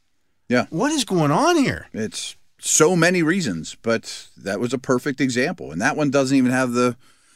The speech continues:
Speaker 1: boy, it was a rookie quarterback against Jordan Love, who's only played three games or
Speaker 2: Yeah.
Speaker 1: whatever. You know what I mean? Like,
Speaker 2: I will
Speaker 1: there's
Speaker 2: say
Speaker 1: none
Speaker 2: there
Speaker 1: of
Speaker 2: were,
Speaker 1: those
Speaker 2: there were a lot of
Speaker 1: excuses.
Speaker 2: penalties in that game last night.
Speaker 1: Twenty of them.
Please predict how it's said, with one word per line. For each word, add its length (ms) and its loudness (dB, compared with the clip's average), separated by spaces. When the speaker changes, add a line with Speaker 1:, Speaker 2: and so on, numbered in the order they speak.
Speaker 1:
boy, 220 4
it 80 2
was 120 -2
a 60 0
rookie 300 2
quarterback 640 2
against 580 -4
Jordan 400 0
Love, 380 -4
who's 440 -10
only 220 -2
played 280 -8
three 200 -10
games 300 -10
or 80 -6
Speaker 2:
Yeah. 80 2
Speaker 1:
whatever. 220 -6
You 100 2
know 80 2
what 40 2
I 40 0
mean? 60 -2
Like, 80 2
Speaker 2:
I 20 6
will 80 4
Speaker 1:
there's 180 4
Speaker 2:
say 80 6
Speaker 1:
none 80 2
Speaker 2:
there 80 4
Speaker 1:
of 60 2
Speaker 2:
were, 80 -2
Speaker 1:
those 60 -6
Speaker 2:
there 80 4
were 60 4
a 60 0
lot 120 2
of 100 0
Speaker 1:
excuses. 160 0
Speaker 2:
penalties 320 -2
in 60 -4
that 100 -6
game 220 -6
last 260 -6
night. 280 -8
Speaker 1:
Twenty 280 -4
of 100 -12
them. 140 -20